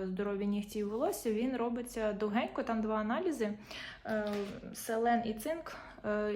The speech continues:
везуть в Німеччину і тому так довго.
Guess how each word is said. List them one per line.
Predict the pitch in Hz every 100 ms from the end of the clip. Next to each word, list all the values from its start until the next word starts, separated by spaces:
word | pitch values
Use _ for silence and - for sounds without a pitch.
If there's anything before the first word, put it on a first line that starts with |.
| -
везуть | 196 226 269 254
в |
Німеччину | 233 190 185 185 - 302 349 -
і | 220 226
тому | 214 208
так | 220 202
довго. | 180 170 165